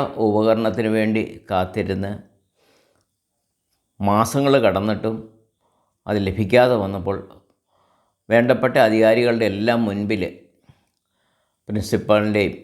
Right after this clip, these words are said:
സൂപ്രണ്ടിൻ്റെയും മന്ത്രിയുടെ ഓഫീസിൽ വരെ അതിൻ്റെ പുറകെ നടന്നിട്ട് പോലും അത് ലഭിക്കാതെ വന്നതിൻ്റെ വേദനയോടുകൂടി അദ്ദേഹം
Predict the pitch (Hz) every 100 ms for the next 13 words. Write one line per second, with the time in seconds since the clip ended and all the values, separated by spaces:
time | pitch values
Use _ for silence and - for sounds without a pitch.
0 | _ _ _ _ 98 90 104 107 107 101
1 | 92 - - _ _ _ _ _ _ _
2 | 117 117 135 151 156 135 131 135 131 123
3 | 117 120 127 - - _ _ _ _ _
4 | _ _ _ _ _ _ _ _ _ -
5 | 117 120 107 110 117 123 107 104 110 107
6 | 101 104 104 104 - 104 104 104 101 101
7 | 113 113 127 135 110 101 98 98 95 -
8 | - 92 90 95 101 107 113 113 110 104
9 | 98 87 - - _ _ _ _ _ _
10 | _ _ _ 117 117 131 135